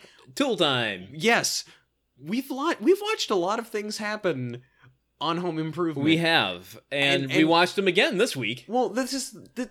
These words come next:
Speaker 2: but that's really the thing. It's the negative spaces that show, like, we
Speaker 1: Mm.
Speaker 2: only watched a recap of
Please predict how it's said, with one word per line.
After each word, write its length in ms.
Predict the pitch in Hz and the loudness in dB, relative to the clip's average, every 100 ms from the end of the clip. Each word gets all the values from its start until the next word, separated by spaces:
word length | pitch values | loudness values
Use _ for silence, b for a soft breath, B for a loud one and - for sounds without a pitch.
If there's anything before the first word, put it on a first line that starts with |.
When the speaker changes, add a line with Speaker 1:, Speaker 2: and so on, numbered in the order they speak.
| 202 | -6
Speaker 2:
but 100 | 226 | -6
that's 280 | 269 269 | -6 -6
really 180 | 240 226 | -4 -4
the 140 | 170 160 | -4 -4
thing. 340 | - 180 139 | -2 -2 -4
It's 300 | - 131 - | -8 -12 -8
the 120 | 160 | -6
negative 600 | 156 156 180 180 160 120 | -6 -4 -2 0 -2 -2
spaces 680 | - - 120 104 - 110 98 | -4 -4 -4 -4 -4 -6 -8
that 200 | 117 - | -8 -6
show, 200 | - 160 123 | -4 -4 -4
like, 300 | 156 147 - | -4 -4 -6
we 200 | 147 202 | -10 -6
Speaker 1:
Mm. 120 | 135 | -2
Speaker 2:
only 300 | 214 240 233 | -2 -2 -4
watched 400 | 180 165 170 - | -6 -6 -6 -6
a 80 | 135 | -8
recap 520 | 117 139 143 123 117 - | -6 -6 -6 -6 -6 -8
of 160 | 123 | -12